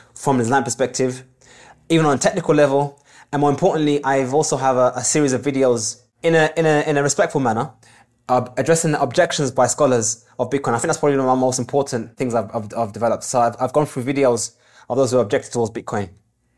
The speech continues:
scholars, and I've tried to address them one by one. So hopefully I, that will serve as a, as a, as a means for all of us to educate themselves and, and, use, and, and remove some of the doubts in their minds, 'cause obviously people have doubts.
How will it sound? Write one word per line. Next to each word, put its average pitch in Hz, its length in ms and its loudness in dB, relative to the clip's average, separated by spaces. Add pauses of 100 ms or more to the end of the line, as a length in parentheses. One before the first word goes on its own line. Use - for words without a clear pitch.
(320)
scholars, - 560 0 (280)
and 135 100 0
I've 123 320 0
tried 147 240 4
to - 140 -2
address 131 400 2
them 123 160 0
one 123 160 -2
by 117 120 2
one. 131 340 -2 (440)
So - 100 0
hopefully 170 220 4
I, 156 80 6
that 156 200 0
will 147 140 0
serve 135 400 2
as 127 180 0
a, 123 200 4
as 120 120 -2
a, 117 200 2
as 120 160 -2
a 117 60 0
means 135 300 -2
for 123 120 -4
all 123 160 4
of 117 80 0
us 110 120 -10
to - 80 -6
educate 127 280 -4
themselves 120 260 -4
and, 113 160 -4
and, 123 180 -4
use, 127 280 -2
and, 120 200 -4
and 123 140 0
remove 139 300 2
some 127 160 -4
of - 20 -2
the 117 80 0
doubts 120 480 0
in 127 100 -6
their 117 120 -2
minds, 143 340 -2
'cause 117 140 -6
obviously 143 360 0
people 127 140 -8
have 110 140 -4
doubts. - 420 -2